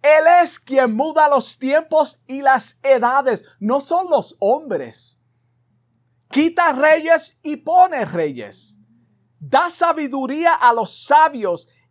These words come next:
y la ciencia a los entendidos. Wow, ha-, hay una secuencia, hermano.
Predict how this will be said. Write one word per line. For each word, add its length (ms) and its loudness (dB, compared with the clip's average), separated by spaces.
y 140 -4
la 180 0
ciencia 800 -4
a 260 -2
los 400 -4
entendidos. 1700 -8
Wow, 420 -8
ha-, 280 -4
hay 140 -6
una 180 -12
secuencia, 720 -14
hermano. 480 -20